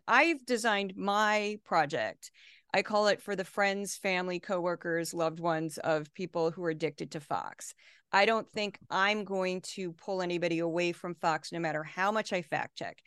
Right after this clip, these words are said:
no matter how much I show them, like, "You're being lied to, this is deceptive, this is manipulative media."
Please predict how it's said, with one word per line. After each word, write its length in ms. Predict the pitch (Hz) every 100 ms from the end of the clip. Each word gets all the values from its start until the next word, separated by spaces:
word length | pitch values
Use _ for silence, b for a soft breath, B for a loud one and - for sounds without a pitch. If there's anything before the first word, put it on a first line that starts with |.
| b b b
no 100 | 190
matter 200 | 190 180
how 200 | 185 196
much 180 | 208 202
I 100 | 185
show 280 | - 170
them, 140 | 165 160
like, 200 | 156 147 _ _ _
"You're 240 | - 170 208
being 260 | 214 202
lied 300 | 185 170 170 147
to, 420 | 180 165 165 -
this 300 | 170 180 -
is 120 | 190
deceptive, 720 | - 185 185 151 - 160 156
this 220 | 151 156
is 120 | 170 170
manipulative 680 | 175 160 160 156 151 143
media." 540 | 165 208 196 147 143